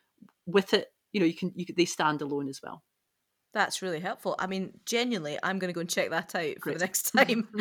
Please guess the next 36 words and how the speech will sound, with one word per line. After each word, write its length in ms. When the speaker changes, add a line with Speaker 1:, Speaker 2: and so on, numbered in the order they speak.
Speaker 1:
<laughs> 260
Speaker 2:
I'm 120
on 100
stuff. 200
So 80
that's 120
really 140
helpful. 200
So 120
that's, 180
that's 240
Scottish 400
dot 180
bible, 460
Bags 260
of 60
Discovery, 560
Speaker 1:
Yes. 140
Speaker 2:
and 140
the, 260
the 40
three 220
different 260
themes 260
are 40
there, 220
and 120
the 80
Zoom 200
resources 420
are 60
there 100
for 140
people 180
to 160
use. 180